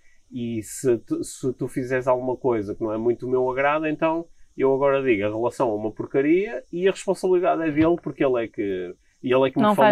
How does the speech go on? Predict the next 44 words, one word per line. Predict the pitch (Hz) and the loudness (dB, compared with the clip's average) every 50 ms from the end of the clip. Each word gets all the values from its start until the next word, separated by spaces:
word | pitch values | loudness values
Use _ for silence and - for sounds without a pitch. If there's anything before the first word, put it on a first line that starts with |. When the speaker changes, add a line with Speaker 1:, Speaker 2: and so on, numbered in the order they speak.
| - | 6
Speaker 2:
faz | 190 | 4
mal. | - 113 110 | 4 4 4
Speaker 1:
mal, | 107 101 98 | 4 2 0
ou | - 101 - | -2 -2 0
Speaker 2:
Yeah. | - 117 123 123 | 0 0 2 0
Speaker 1:
ele | 120 123 | 0 0
é | 123 | -2
que | 123 - 127 | -4 -4 -4
não | 127 123 | -2 0
me | 123 123 | 0 2
olhou | 123 123 123 123 | 2 2 2 2
nos | 123 117 110 123 | 2 0 0 2
olhos, | 127 123 123 117 104 98 | 2 2 2 2 0 -2
ou | 101 110 110 113 | -6 -4 -4 -2
ele | 117 120 123 123 | 0 0 0 0
é | 117 | -2
que | - 131 | -4 -4
não, | 123 117 117 113 110 110 113 - _ _ _ _ _ _ _ _ _ - | -4 -4 -4 -4 -6 -8 -12 -14 _ _ _ _ _ _ _ _ _ -8
ou | - 107 117 | -4 -2 0
ele | 120 120 120 117 | 0 2 0 0
é | 117 | -2
que | - 127 123 117 113 113 110 107 107 107 104 | -2 -2 0 0 0 0 -2 -2 -4 -4 -6
disse | 107 120 120 - - | -6 -8 -8 -8 -6
qualquer | - 113 113 120 117 | -6 -6 -6 -6 -8
coisa | - 123 117 110 113 117 117 110 110 107 107 107 104 104 107 110 113 117 120 120 120 | -6 -4 -4 -4 -4 -6 -8 -6 -6 -6 -6 -6 -8 -8 -8 -10 -10 -10 -8 -10 -10
desagradável | 127 120 131 113 113 120 117 123 123 117 117 | -6 -4 -4 -2 -2 0 2 2 2 2 0
sobre | 120 - - 120 117 123 | -4 -4 -4 -2 -2 -2
mim, | 120 117 113 107 98 98 - - | -2 -2 -2 -4 -4 -6 -10 -8
Speaker 2:
Yeah. | 254 220 214 - - | -6 -6 -6 -6 -6
Speaker 1:
não | - 117 | -4 -4
é? | 113 117 - | -4 -4 -4
E, | - 120 123 127 131 - - - 131 135 | -6 -8 -8 -6 -8 -8 -6 -4 -4 -4
e | |
pronto, | 131 - 180 160 147 139 120 127 | -2 0 2 4 4 4 4 2
agora | 113 113 127 131 135 143 147 151 151 - | 2 4 4 4 4 4 2 2 -2 -4
dá | 139 143 151 320 311 | 0 2 4 4 4
para | - - 277 | 2 0 -4
sempre. | - - 392 349 294 - 285 - _ _ _ _ - _ | -2 2 2 2 2 0 -4 -10 _ _ _ _ -10 _
Speaker 2:
Yeah. | - 208 208 208 226 | 2 4 4 4 4
Speaker 1:
Não | - | 2
é? | 123 - | 0 0
Dá | 117 120 117 | 0 -2 -2
para | - - | -4 -4
sempre. | 127 - - 127 123 123 | -4 -2 -2 -4 -4 -4